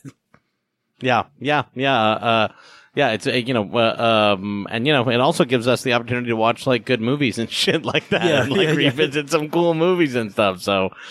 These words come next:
Speaker 1: uh, it's very cool, uh, uh, to, to be able to do this. And, you know, uh, uh, I guess we're, uh, just excited to, to keep doing it, you know?
Speaker 2: Yeah, now I finally have more time to do, like,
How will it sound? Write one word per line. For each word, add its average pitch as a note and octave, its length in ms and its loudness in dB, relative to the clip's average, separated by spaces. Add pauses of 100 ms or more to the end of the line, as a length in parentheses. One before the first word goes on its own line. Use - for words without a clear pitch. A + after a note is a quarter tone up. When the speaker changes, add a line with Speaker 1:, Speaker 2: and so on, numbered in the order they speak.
(240)
Speaker 1:
uh, G2+ 240 2
it's F#2 120 -6
very A#2+ 200 2
cool, A2 380 0
uh, - 40 -2
uh, F#2+ 760 2
to, F#2+ 240 0
to G#2 100 -6
be G#2+ 120 2
able D#3 120 0
to E3+ 60 0
do G#3+ 160 0
this. G#3+ 300 0
And, G#2+ 120 -2
you D#3 60 0
know, C#3+ 240 2
uh, - 20 4
uh, G#2 480 2 (400)
I G2+ 80 0
guess A2 220 0
we're, B2+ 360 2
uh, B2 180 2
just B2 240 0
excited B2 460 0
to, B2+ 200 2
to B2 120 -6
keep C3+ 220 -2
doing C#3+ 320 2
it, D2+ 120 -2
you F2+ 100 -2
know? F#2+ 140 2
Speaker 2:
Yeah, C3+ 200 2
now C3+ 320 0
I B2+ 60 0
finally C3 380 0
have B2 220 -2
more A#2+ 240 0
time A#2 520 -6
to G#2+ 120 -10
do, G2+ 240 -8
like, G#2 240 -10